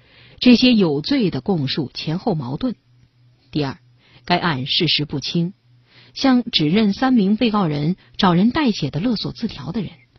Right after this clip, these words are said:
开货车绑架唐明的柳州小货车司机都找不到。第三，关于三人没有作案时间的证据，前后也是互不照应、事实不清、证据不足。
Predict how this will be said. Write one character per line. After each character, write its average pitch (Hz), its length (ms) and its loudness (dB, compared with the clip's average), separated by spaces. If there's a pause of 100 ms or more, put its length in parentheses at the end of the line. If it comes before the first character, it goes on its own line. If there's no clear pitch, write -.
(320)
开 320 180 -2
货 254 160 2
车 233 260 -2
绑 139 240 -2
架 165 240 -6
唐 156 260 -4
明 156 180 0
的 165 140 -4 (220)
柳 151 260 0
州 220 180 0
小 131 200 -6
货 170 120 -6
车 175 160 -6
司 233 200 -8
机 277 120 -2
都 311 140 -6
找 - 220 -10
不 226 80 -10
到。 - 180 -14 (880)
第 170 100 -2
三， 151 260 -6 (500)
关 262 200 8
于 226 120 6
三 285 240 0
人 190 260 0
没 226 140 4
有 285 160 4
作 277 160 -2
案 175 140 0
时 - 180 -4
间 277 200 -2
的 202 120 -2
证 120 180 -6
据， 123 200 -12 (200)
前 165 240 -2
后 160 160 -4
也 131 140 -6
是 143 240 0 (240)
互 247 260 0
不 170 160 -2
照 226 240 0
应、 127 260 -4
事 - 200 -2
实 147 160 2
不 147 160 -4
清、 170 320 -4 (160)
证 147 160 -4
据 135 100 -12
不 135 160 -8
足。 123 320 -12